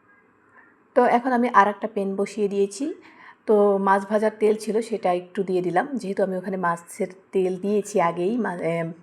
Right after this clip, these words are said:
মশলাতে, তো সেজন্য আমি কিন্তু এখন তেলটা অল্প দিলাম, সবটুকু দিলাম না, তাহলে তেলটা বেশি হয়ে যাবে। আর বাটিটা ধুয়ে একটু পানি দিয়ে দিলাম,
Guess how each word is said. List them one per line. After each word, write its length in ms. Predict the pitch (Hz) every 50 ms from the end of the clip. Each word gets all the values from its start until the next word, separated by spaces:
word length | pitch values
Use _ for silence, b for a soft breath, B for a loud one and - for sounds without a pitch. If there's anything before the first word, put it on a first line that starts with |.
| _ -
মশলাতে, 480 | 175 170 - - 185 175 - 214 - - B B B B B B B B B
তো 80 | - 240
সেজন্য 380 | 233 - 247 220 247 240 240 240
আমি 160 | 220 226 226
কিন্তু 260 | 226 226 220 220 226
এখন 340 | 208 202 - - 254 - - b b b b b -
তেলটা 280 | 214 196 202 208 190
অল্প 260 | 185 196 196 - 214 208
দিলাম, 380 | 180 175 165 165 208 254 - - _ _ _ _ _ _
সবটুকু 460 | - - 196 180 - - 202 - 196
দিলাম 280 | 180 196 185 180 180 185
না, 100 | 233 240
তাহলে 200 | - 214 190 185 -
তেলটা 240 | 190 175 175 185 175
বেশি 260 | 175 180 180 - 208
হয়ে 200 | 180 185 175 165
যাবে। 320 | 165 165 165 185 - - - _ _ _ _ _ _ _ _ _ _ _ _ _ _ _ _ _ _ b b b b b b b _ _ _
আর 180 | - 180 175 175
বাটিটা 320 | 180 180 175 - 208 214
ধুয়ে 200 | 202 220 226 202
একটু 180 | 202 202 - 240
পানি 260 | - 214 208 220 220
দিয়ে 180 | 208 196 175 165
দিলাম, 260 | 180 175 185 208